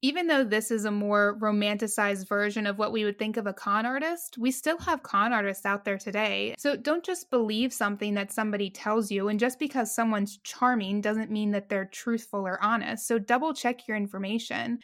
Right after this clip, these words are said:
We're in a day and age now where back then you couldn't check on investment information or check a background on somebody, and we have that availability now. So don't be afraid to use it.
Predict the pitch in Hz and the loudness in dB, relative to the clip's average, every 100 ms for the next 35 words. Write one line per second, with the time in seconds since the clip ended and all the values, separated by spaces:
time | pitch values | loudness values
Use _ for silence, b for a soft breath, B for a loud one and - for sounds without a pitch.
0 | B 247 277 277 202 220 226 214 196 190 | B 4 4 4 4 4 4 0 -2 0
1 | 208 214 202 202 202 214 254 - 220 233 | 2 4 2 2 2 4 2 2 2 2
2 | 208 202 214 247 233 - - 226 220 202 | 2 -2 -2 -2 -2 -4 -4 -2 0 -2
3 | 196 - _ - 214 196 202 - 214 196 | -4 -8 _ -2 0 2 0 -2 -4 -4
4 | 202 _ _ 220 214 208 196 202 - 208 | -6 _ _ -2 0 -2 -2 -4 -2 -2
5 | 208 208 196 190 - 233 233 202 196 202 | -2 -2 -4 -6 2 2 2 4 2 2
6 | 220 208 208 202 - 202 208 226 226 214 | 0 2 0 -2 -2 0 2 2 2 0
7 | - 226 214 208 196 202 202 196 202 220 | 2 2 4 0 0 0 0 0 0 0
8 | 254 269 294 311 320 - 240 240 262 285 | 0 0 0 -2 -6 -2 2 2 2 0
9 | 277 247 240 208 190 226 190 | 2 0 0 0 -2 0 -2